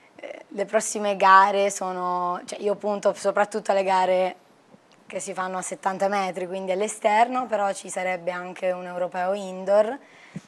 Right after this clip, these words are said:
E il sogno è quello di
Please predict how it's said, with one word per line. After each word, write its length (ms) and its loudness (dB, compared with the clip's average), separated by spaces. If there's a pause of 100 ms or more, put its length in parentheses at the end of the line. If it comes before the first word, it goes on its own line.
(220)
E 920 -8
il 180 -8
sogno 240 0
è 40 -4
quello 240 2
di 480 -4